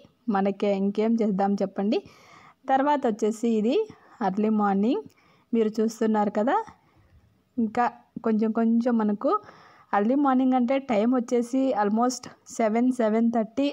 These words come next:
అలా అవుతుందండి. చిన్న చిన్నగా చినుకులు రాలుతూ ఉన్నాయి. ఇంట్లో ఉంటే సౌండ్ వచ్చిందనమాట. ఇప్పుడు ఇక్కడ మీరు చూస్తున్నారు కదా, చిన్నగా చినుకులు పడుతూ ఉంటే ఆ స్మెల్, ఆ మట్టి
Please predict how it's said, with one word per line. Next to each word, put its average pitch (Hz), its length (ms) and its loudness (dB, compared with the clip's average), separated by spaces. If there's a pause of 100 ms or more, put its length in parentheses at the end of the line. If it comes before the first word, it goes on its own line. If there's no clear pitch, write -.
(120)
అలా 208 240 2
అవుతుందండి. 220 640 0 (680)
చిన్న 240 160 2 (100)
చిన్నగా 269 640 2 (240)
చినుకులు 233 480 0
రాలుతూ 214 360 2 (360)
ఉన్నాయి. 226 440 2 (640)
ఇంట్లో 226 220 0 (120)
ఉంటే 226 220 0 (140)
సౌండ్ 214 360 2
వచ్చిందనమాట. 208 640 0 (760)
ఇప్పుడు 262 260 2 (160)
ఇక్కడ 254 200 -2 (140)
మీరు 226 240 2
చూస్తున్నారు 214 520 0
కదా, 262 160 2 (520)
చిన్నగా 269 500 2 (300)
చినుకులు 233 480 0
పడుతూ 214 380 0 (400)
ఉంటే 226 280 0 (480)
ఆ 208 140 0
స్మెల్, 208 340 0 (260)
ఆ - 20 -2 (120)
మట్టి 202 340 -2